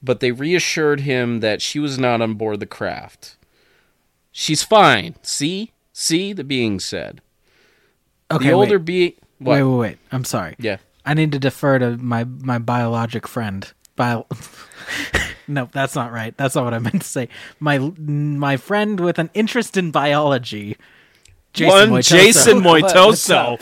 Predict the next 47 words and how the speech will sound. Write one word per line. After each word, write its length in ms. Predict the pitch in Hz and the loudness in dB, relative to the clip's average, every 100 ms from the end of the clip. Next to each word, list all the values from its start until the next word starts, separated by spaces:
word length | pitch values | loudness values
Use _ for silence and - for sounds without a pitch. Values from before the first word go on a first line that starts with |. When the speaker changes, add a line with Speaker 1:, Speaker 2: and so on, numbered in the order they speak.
| - - - | -12 -20 -16
Speaker 3:
up? 80 | 170 | -6
Speaker 2:
When 340 | 170 240 269 | -2 -2 -2
you 200 | 269 381 | -2 -2
have, 420 | - 415 403 - | -2 -2 -4 -4
like, 220 | 226 220 208 | -4 -2 -2
a 80 | |
being 360 | 185 196 208 202 | -2 0 0 0
with, 180 | 180 160 | -2 0
like, 180 | 147 135 | -2 -2
webbed, 560 | 131 143 156 143 127 - _ _ _ - - 127 - | -2 0 0 -2 -12 -16 _ _ _ -14 -12 -10 -4
uh, 240 | 135 127 | -2 -2
digits, 760 | 120 190 190 131 104 - - - _ _ _ _ 151 | 0 0 0 -2 -6 -8 -12 -12 _ _ _ _ -6
doesn't 400 | 139 226 320 285 | -2 -2 -2 -4
that 180 | 247 180 | -2 2
Speaker 1:
Well, 180 | 202 196 | 4 6
wait, 160 | 214 | 6
wait, 80 | 214 | 4
Speaker 2:
indicate 160 | 208 202 | 2 2
Speaker 1:
wait. 60 | 175 | 2
Hold 220 | 165 175 | -2 -2
on, 140 | 175 - | -2 -4
hold 240 | 151 165 | -6 -4
on 160 | 156 139 | -4 -4
one 180 | 139 143 | -8 -8
second. 400 | 131 107 87 - | -8 -10 -10 -4
Speaker 2:
Okay, 220 | 165 180 | -2 -2
all 60 | 127 | -2
right, 40 | 165 | -2
Speaker 1:
All 40 | 123 | -2
right. 60 | 104 | -4
Speaker 2:
okay. 200 | 117 107 _ _ _ - | -8 -12 _ _ _ -12
Speaker 1:
When 260 | 135 156 | -4 0
I 160 | 170 202 | 0 -2
say 320 | - 220 208 | -4 -4 -4
webbing 640 | 160 131 143 151 165 165 143 | -6 -4 -4 -4 -6 -6 -10
between 400 | 117 - 139 131 | -12 -12 -10 -10
the 100 | 110 | -12
fingers, 760 | - 120 135 147 165 - - _ | -10 -10 -10 -14 -10 -10 -12 _
I 100 | 127 | -6
don't 220 | 143 170 147 | -4 -4 -6
mean 300 | 147 151 139 | -6 -4 -6
like 180 | 127 | -6
an 100 | 135 | -8
amphibian. 800 | 123 117 104 - 110 90 78 101 117 | -8 -8 -10 -12 -12 -12 -16 -18 -14
I 100 | 117 | -12
mean, 260 | 123 135 127 | -10 -10 -10
like, 200 | 110 | -10